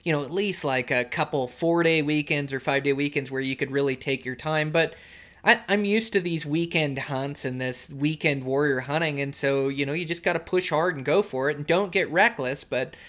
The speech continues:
but push hard. So anyways, we grab our packs, and we're super light, like, under thirty pounds, with spotting scope and camera gear and everything, you know, and,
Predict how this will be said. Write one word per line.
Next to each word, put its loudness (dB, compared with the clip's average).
but -2
push 2
hard. 2
So 4
anyways, 4
we -2
grab 4
our 2
packs, 0
and -4
we're -2
super -2
light, -2
like, -2
under 0
thirty -4
pounds, -4
with 4
spotting 2
scope 0
and -6
camera -4
gear -2
and -6
everything, -4
you -8
know, -6
and, -8